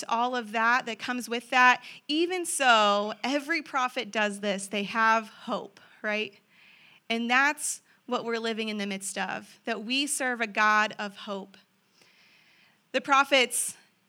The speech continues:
including Ezekiel, remind the people that God has not left them, that God has not given up on them, even when, you know, it's like a parent and a child. They frustrate you so much, and yet you still love them.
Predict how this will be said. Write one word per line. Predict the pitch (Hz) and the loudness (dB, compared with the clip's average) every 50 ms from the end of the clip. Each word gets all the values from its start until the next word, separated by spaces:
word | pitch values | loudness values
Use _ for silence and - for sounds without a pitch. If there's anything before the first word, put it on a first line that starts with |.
| _ _ - | _ _ -10
including | 247 240 - 302 285 247 269 262 | -10 -8 -6 -6 -4 -4 -2 -2
Ezekiel, | 247 240 226 247 240 220 - 240 226 220 | -2 -2 -2 -2 -4 -2 -2 -2 -2 -2
remind | 208 214 214 220 220 226 233 247 262 262 | -2 -2 -2 0 2 2 2 2 2 0
the | 247 | -4
people | 247 - 226 214 - 220 214 | -4 -6 -8 -6 -4 -4 -2
that | 208 208 196 | -2 -4 -4
God | 208 214 220 226 233 233 | -2 0 0 0 0 0
has | 240 240 214 202 | -2 -6 -6 -6
not | 214 220 214 - - | -2 -2 -2 -2 0
left | 208 208 226 233 - - | 0 -2 -2 -2 -4 -6
them, | 269 262 262 262 262 254 | -4 -4 -4 -2 -2 0
that | 240 214 202 - - - | 0 0 0 -2 -4 -2
God | 233 220 233 240 | 0 2 2 2
has | 254 247 240 220 | 2 -2 -4 -2
not | 226 220 202 - | 0 0 0 0
given | 202 233 202 208 196 202 | -2 -6 -6 -4 -2 2
up | - 247 247 - | 2 2 4 4
on | 277 269 262 | 2 2 2
them, | 269 269 262 269 269 | 0 -2 -2 -4 -6
even | - 262 269 285 285 302 311 294 285 | -8 -6 -6 -4 -4 -4 -4 -4 -4
when, | 269 269 262 254 247 240 - - - - - - - - | -4 -4 -6 -6 -8 -10 -14 -18 -20 -20 -20 -18 -10 -4
you | 277 285 | -2 0
know, | 269 277 277 | 2 2 2
it's | 277 254 - | 2 2 2
like | 285 247 247 | 0 2 0
a | 208 | 0
parent | 202 - - 277 277 277 269 269 - | -4 -4 -4 -2 0 0 0 0 -2
and | 233 226 | -4 -4
a | 208 | -6
child. | 202 - - 247 240 247 247 247 247 214 | -6 -4 0 2 4 4 4 2 0 -2
They | 226 214 | -4 -6
frustrate | 220 - - 262 262 262 - 311 294 277 | -6 -4 -2 -2 -2 -2 -2 -4 -2 -2
you | 254 247 233 | -2 -4 -6
so | - - - 269 254 254 254 | -6 -6 -4 -2 -2 -2 0
much, | 247 240 240 254 247 - | 0 2 0 0 0 -4
and | 247 226 | -8 -6
yet | 220 202 - - | -6 -6 -6 -8
you | 214 208 | -10 -10
still | 202 - - - 254 233 233 233 | -10 -12 -10 -8 -6 -6 -6 -6
love | 226 208 190 185 180 - | -6 -8 -8 -8 -10 -12
them. | 185 165 - 160 185 196 | -14 -12 -12 -12 -14 -14